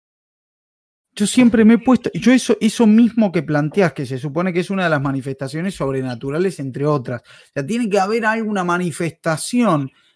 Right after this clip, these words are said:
muy precisa, puntual, que es la que diferencia una cosa de la otra, ¿no? Vos das este ejemplo que es el que más me gusta a mí, y yo siempre pienso,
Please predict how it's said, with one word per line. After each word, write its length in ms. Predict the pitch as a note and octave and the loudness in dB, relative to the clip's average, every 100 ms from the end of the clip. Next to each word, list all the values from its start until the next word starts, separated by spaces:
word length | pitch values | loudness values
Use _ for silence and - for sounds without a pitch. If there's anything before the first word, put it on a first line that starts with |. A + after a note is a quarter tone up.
| _ | _
muy 460 | D3+ F3+ C4 C4 F#3 _ _ _ _ _ | 2 6 8 6 2 _ _ _ _ _
precisa, 680 | F3+ E3 - A#3+ - F#3 D#3+ | 0 0 0 -2 0 -2 0
puntual, 440 | F3 F3 G#3 A#3 | -2 2 0 2
que 100 | G#3 | 0
es 60 | F3 | 2
la 140 | F3+ | 0
que 100 | D#3+ | 0
diferencia 580 | D3+ C#3+ C#3+ D3 E3+ F#3+ | -2 -2 -4 -4 -2 -2
una 140 | E3 | -4
cosa 240 | C3+ C#3 C#3 | -6 -6 -4
de 60 | B2+ | -4
la 120 | A#2 | -4
otra, 340 | G#2 G2+ G2+ _ _ | -8 -12 -18 _ _
¿no? 400 | - C3 C#3+ G#3 - _ - | -12 -4 -2 -2 -6 _ 2
Vos 180 | D#3+ | 4
das 180 | F#3 F3+ | 6 4
este 180 | F3+ F3 | 2 0
ejemplo 280 | F3 F#3+ F3+ | -2 0 0
que 60 | |
es 100 | D3 | 0
el 120 | D#3 C3+ | -4 -2
que 80 | C#3+ | -2
más 300 | C#3+ G#3 F#3 | 0 0 2
me 80 | |
gusta 260 | F3+ F#3+ - | 2 0 -2
a 40 | |
mí, 240 | F3 G#3 A3+ _ _ _ _ _ _ _ _ _ _ | -2 -2 -6 _ _ _ _ _ _ _ _ _ _
y 60 | - | -14
yo 160 | D4+ | -12
siempre 380 | C#4+ C#4 F3+ C#3+ | -8 -6 -4 -4
pienso, 520 | B2+ B2 A2 - - | -4 -6 -8 -10 -16